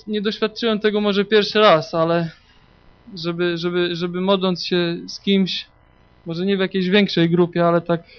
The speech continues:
na przykład właśnie we dwóch. Żeby tak, żeby te serca tak wzniosły się w tej jedności do Boga i, i przylgnęły tak razem do Niego, jakby.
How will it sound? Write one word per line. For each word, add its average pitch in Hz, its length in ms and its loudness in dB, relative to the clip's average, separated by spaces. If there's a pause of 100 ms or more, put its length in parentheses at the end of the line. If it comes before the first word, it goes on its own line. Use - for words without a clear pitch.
(1400)
na 165 100 -6
przykład 165 320 -6
właśnie 160 300 -4
we 160 100 -4
dwóch. 160 280 -4 (1600)
Żeby 165 260 -6
tak, 170 300 -6
żeby 175 240 -4
te 175 120 -2
serca 185 440 0
tak 170 220 -2 (120)
wzniosły 185 540 -2
się 175 160 -4
w - 60 -12
tej 185 160 2
jedności 185 520 0
do 175 100 -2
Boga 170 380 0
i, 160 180 -4 (420)
i 175 80 -8
przylgnęły 196 540 0
tak 180 180 -2
razem 175 400 4
do 160 100 -4
Niego, 156 260 -6
jakby. 156 340 -8